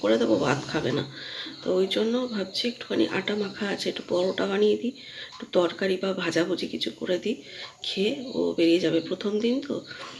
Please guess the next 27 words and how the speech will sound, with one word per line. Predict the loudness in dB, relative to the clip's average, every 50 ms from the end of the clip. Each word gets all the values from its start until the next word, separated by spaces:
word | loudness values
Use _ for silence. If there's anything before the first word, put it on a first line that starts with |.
| -16 -14 -14
একটু | -12 -2 -2 0
দূরেই | 2 2 4 6 8 8 8 8 4
আছে। | 2 2 0 -2 -2 -2 -6 -8 -10 -14 -14 -14 -16 -18 _ -10
তো, | -6 -4 -2
উম, | -2 -2 -4 -6 -6 -6 -6 -4 -4 -6 -6 -4
এর | 0 2 4 4
আগেও | 4 4 2 0 2 4 4 4
এখানে | 4 2 2 4 4 4
সিট | 2 0 -2 -2 0
পড়েছিল, | 2 4 4 4 6 4 2 4 2 2 0 -4 -10 -8 -4
ও, | 0 0 0 0
আহ, | -2 -6 -10 -12 -12 -12 -14 -14 -6 -2 -2 -2 2
বন্ধুদের | 4 4 4 4 2 2 2 2 2
সঙ্গেই | 2 2 2 2 4 4 4 4
যাবে, | 4 2 0 0 0 0 -2 -4 -8 -16 -12
কারো | -8 -6 -2 -2 0
যেতে | 2 2 2 2 2 -2
হবে | 0 0 0 0 0
না। | 0 0 -2 -4 -10 -16 -18 -18 -18 -18 -18 -20 -20 -12 -6
তো | -4 -4
অনেকগুলো, | -2 2 4 4 4 4 2 -2 -2 2 2 2 2 2 -2 -8 -14 -16 -18 -18 -20 -14 -6
আহ, | -4 -2 -2 0 0 -2 0 0
গাড়ি | 0 2 2 2 0 0
পাল্টে | -2 -2 -2 -2 0 0 -2 -2
তারপরে | -2 -2 -6 -6 -4 -2 0 2 2 2
যেতে | 2 -2 -4 -2 -4 -4
হবে, | -2 -2 -2 -2 -4